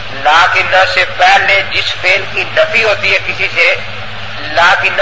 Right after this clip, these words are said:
کے بعد اسی فعل کا کسی دوسرے کے لیے اس بات ہوتا ہے۔ مثلا کوئی آپ سے پوچھتا ہے، "کیا علامہ خالد محمود صاحب تشریف لائے ہیں آج کل مدارس میں؟"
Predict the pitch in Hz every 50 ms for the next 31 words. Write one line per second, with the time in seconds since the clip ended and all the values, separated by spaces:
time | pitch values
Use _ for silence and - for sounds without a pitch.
0 | 190 190 190 180 - - 160 156 165 175 185 185 180 160 - - - 180 180 -
1 | - 220 208 - - 190 185 185 165 - - 185 185 185 - 175 175 - 185 175
2 | - - 160 170 160 - 185 175 - 165 156 143 139 143 156 156 131 - - -
3 | - - 135 143 139 139 - 120 113 - - 139 - - - - - - - -
4 | - - - - - - - - 107 107 107 107 107 - - - 107 107 107 -
5 | - - - - - - - - - - - - - - - 139 135 143 147 143
6 | - 147 147 147 139 143 147 143 147 143 - - 147 151 - - 170 151 139 135
7 | 143 165 - - - - - - - - - - - - - - - - - -
8 | 151 147 143 156 156 160 - 143 143 139 139 139 143 151 165 156 - - 139 143
9 | 151 143 143 143 139 139 147 147 - - 156 151 151 156 - - - - - -
10 | - - - - - - - - - - 104 - - - - - - - - -
11 | - - - - - 135 135 - 117 127 139 147 139 139 127 127 143 165 185 185
12 | 196 185 180 160 156 156 160 151 - 165 160 160 160 156 151 151 147 151 160 -
13 | - 170 180 180